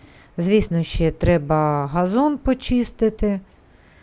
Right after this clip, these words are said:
підживити його, але це потім. Ну, більш-менш мені подобається задум мій.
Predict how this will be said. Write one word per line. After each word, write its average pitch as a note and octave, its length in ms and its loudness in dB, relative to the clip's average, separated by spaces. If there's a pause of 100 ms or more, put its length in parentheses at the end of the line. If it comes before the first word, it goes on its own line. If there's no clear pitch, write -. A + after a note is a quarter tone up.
(1300)
підживити E3+ 800 2
його, F#3 460 2
але F#3 320 0
це F#3+ 340 -2 (240)
потім. C#3+ 440 -2 (2250)
Ну, C#4 240 -2 (1000)
більш-менш F#3 760 -2 (720)
мені F3+ 260 0
подобається C#3+ 840 -4
задум C#3 520 -4
мій. C#3 160 -8